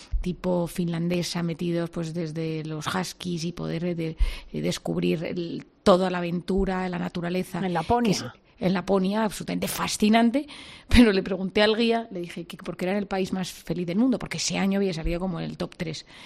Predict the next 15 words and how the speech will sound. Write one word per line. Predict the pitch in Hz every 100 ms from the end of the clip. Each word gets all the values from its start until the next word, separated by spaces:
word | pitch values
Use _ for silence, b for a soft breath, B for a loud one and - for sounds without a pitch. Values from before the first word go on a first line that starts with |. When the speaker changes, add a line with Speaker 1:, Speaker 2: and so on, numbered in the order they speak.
| B B B -
Speaker 1:
Y | 185
entonces | 175 160 175 185
le | 185
dije, | 165 -
porque | 156
me |
resultaba | 160 156 156 269
un | 330
poco | 294 320 339 - -
curioso, | 196 196 175 170
entre | 185
que | -
la | 220 214
comida | 247 330 359
normal, | 254 156 175 139